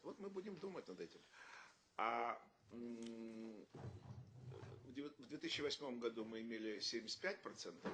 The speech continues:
уровня девяностого года, а сейчас после кризиса шестьдесят четыре процента.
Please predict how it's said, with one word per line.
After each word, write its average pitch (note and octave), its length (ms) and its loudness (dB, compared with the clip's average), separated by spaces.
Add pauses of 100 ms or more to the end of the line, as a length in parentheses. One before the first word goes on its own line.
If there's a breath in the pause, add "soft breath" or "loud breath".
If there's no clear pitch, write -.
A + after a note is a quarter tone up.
уровня F2 420 -2 (580 loud breath)
девяностого G2 560 -2
года, F2+ 260 2
а F#2 40 4
сейчас D#3+ 340 2
после G#2 680 2 (540 loud breath)
кризиса D#3 460 0
шестьдесят A#2 440 2
четыре - 360 -2
процента. - 580 -8